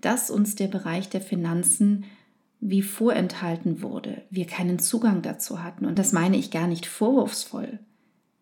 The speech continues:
Es ist nur interessant anzusehen und es ist wichtig, das zu betrachten.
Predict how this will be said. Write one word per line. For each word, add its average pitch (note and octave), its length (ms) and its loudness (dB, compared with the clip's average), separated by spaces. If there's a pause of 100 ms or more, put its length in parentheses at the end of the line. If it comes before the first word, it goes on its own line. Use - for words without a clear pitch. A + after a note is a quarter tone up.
(260)
Es - 140 -4
ist - 160 -6
nur A3+ 140 6
interessant G#3+ 500 2
anzusehen F#3+ 560 2
und F3+ 140 0
es - 100 -4
ist - 240 -4
wichtig, G#3+ 460 2
das - 240 -2
zu G3 100 -2
betrachten. - 800 -6